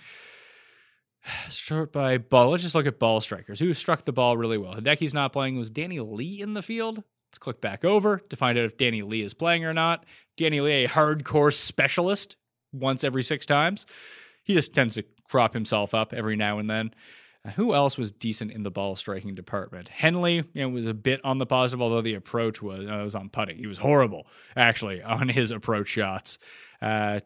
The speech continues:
Tyrrell Hatton not playing, so Danny Lee. Kevin Streelman,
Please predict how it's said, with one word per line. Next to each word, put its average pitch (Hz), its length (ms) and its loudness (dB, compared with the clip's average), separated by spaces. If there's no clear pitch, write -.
Tyrrell 117 320 4
Hatton 160 560 2
not 117 260 -4
playing, 156 580 -2
so 113 140 -4
Danny 123 360 -2
Lee. 151 340 0
Kevin 156 280 0
Streelman, 165 800 -2